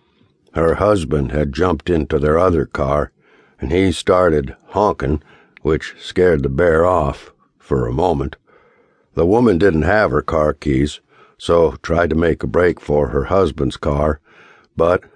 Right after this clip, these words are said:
as she ran, the bear attacked her. She then played dead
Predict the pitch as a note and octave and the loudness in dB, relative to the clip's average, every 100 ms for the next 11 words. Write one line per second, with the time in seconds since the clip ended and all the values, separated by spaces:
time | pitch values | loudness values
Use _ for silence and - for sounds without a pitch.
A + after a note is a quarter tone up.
0 | - D#2+ E2+ - C#2 F2+ F2 D2+ D#2 - | -4 0 0 0 0 0 0 0 -2 -6
1 | _ _ _ _ _ - C#2 A#1+ F#2 F2+ | _ _ _ _ _ -8 -6 0 2 2
2 | D2+ - E2 F#2 - D2 - - _ _ | 0 0 0 0 -2 -6 -6 -12 _ _
3 | _ _ _ _ _ _ - F2+ E2+ G#2 | _ _ _ _ _ _ -8 -2 2 2
4 | F#2 E2+ D2+ _ _ _ _ - F2 F#2 | 2 0 -4 _ _ _ _ 0 2 2
5 | D2+ C#2+ F2+ D#2 C#2+ | 0 0 2 2 -2